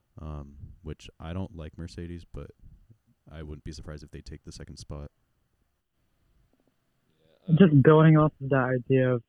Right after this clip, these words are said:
Speaker 3: Alpine being the underdogs this season, yeah, I think Alpine is really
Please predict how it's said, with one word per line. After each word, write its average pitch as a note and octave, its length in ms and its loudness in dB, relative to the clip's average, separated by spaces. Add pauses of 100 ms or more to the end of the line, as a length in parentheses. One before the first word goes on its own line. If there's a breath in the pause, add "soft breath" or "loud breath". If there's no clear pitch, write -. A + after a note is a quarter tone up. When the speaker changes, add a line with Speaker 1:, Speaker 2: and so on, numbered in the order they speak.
(140)
Speaker 3:
Alpine B2+ 580 -4
being A#2+ 240 -2
the A2+ 140 -6
underdogs B2 640 -2
this A#2+ 200 -8
season, A#2+ 360 -2 (720)
yeah, G3 240 6
I D#3+ 80 -2
think G#3+ 300 0
Alpine D3 480 -4
is A#2+ 140 -14
really B2+ 420 0